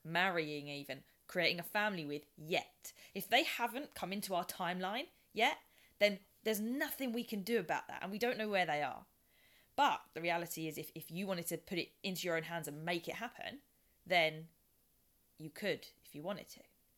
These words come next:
The other thing is to remember that you don't have to be on dating apps to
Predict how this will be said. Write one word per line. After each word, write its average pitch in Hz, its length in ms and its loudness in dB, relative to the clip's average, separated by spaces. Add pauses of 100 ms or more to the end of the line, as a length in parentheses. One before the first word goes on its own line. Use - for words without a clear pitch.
(520)
The 240 100 10
other 349 200 10
thing 147 360 0 (420)
is 214 180 2
to 208 140 0
remember 185 340 0
that 175 200 4 (1300)
you 370 180 0
don't 403 220 0 (120)
have 269 240 -2
to 269 80 -6
be 254 160 -2
on 262 140 -4
dating 240 320 0
apps - 480 -2
to 185 500 -2